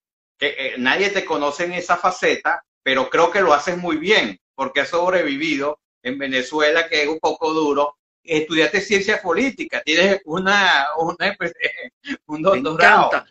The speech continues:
Speaker 2: No,
Speaker 1: ¿Ah?
Speaker 2: no he terminado la tesis, Francisco, estoy todavía en la tesis y me cuesta, son cuatrocientas páginas.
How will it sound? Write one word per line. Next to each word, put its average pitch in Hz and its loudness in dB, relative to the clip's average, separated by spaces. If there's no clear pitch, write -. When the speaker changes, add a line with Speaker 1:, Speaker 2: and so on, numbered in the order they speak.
Speaker 2:
No, 196 -4
Speaker 1:
¿Ah? 196 2
Speaker 2:
no 190 -2
he 202 -4
terminado 226 -4
la 202 -8
tesis, - -8
Francisco, 139 -12
estoy 156 -8
todavía 202 -4
en 214 -6
la 165 -2
tesis 185 -2
y - -16
me 135 -6
cuesta, 208 -4
son 160 -12
cuatrocientas 151 -4
páginas. 165 -6